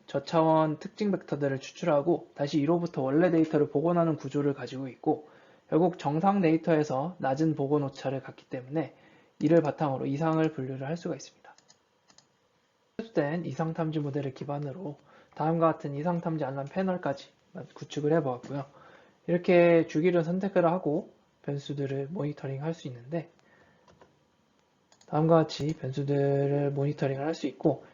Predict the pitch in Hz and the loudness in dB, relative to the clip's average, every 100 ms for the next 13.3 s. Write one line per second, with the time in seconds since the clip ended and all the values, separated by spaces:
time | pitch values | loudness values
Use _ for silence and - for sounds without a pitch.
0 | - 160 170 175 170 151 156 196 202 190 | 0 2 8 8 8 4 4 4 4 2
1 | 175 165 143 143 175 180 175 175 151 123 | 2 2 2 0 -2 -2 0 0 -2 -4
2 | 123 - - - _ _ _ - _ _ | -10 -16 -20 -20 _ _ _ -20 _ _
3 | _ - _ _ _ _ _ _ - 180 | _ -20 _ _ _ _ _ _ 0 4
4 | 185 175 151 170 208 202 196 190 180 - | 6 6 6 6 4 4 2 4 2 0
5 | - 226 220 208 156 180 180 170 165 139 | 2 4 6 4 0 2 4 4 2 -2
6 | 139 147 180 180 165 135 139 123 _ _ | -2 0 0 0 -2 -2 -6 -10 _ _
7 | _ _ - 139 - - 180 196 196 175 | _ _ -10 -10 -8 -6 -2 2 2 2
8 | 151 - 131 165 190 _ - 127 135 - | 0 -4 -4 -4 -6 _ -8 -6 -8 -12
9 | - - 190 185 143 131 131 139 139 160 | -12 -6 0 0 0 -2 -2 -4 -6 -8
10 | - - 156 - _ _ _ _ - 135 | -8 -6 -8 -10 _ _ _ _ -8 -2
11 | - 185 196 190 147 120 - 131 127 131 | 2 4 2 2 -2 -4 -6 -6 -6 -6
12 | 160 135 170 139 139 139 127 135 143 135 | -6 -6 -8 -6 -4 -4 -4 -4 -4 -6
13 | 170 165 151 | -8 -8 -12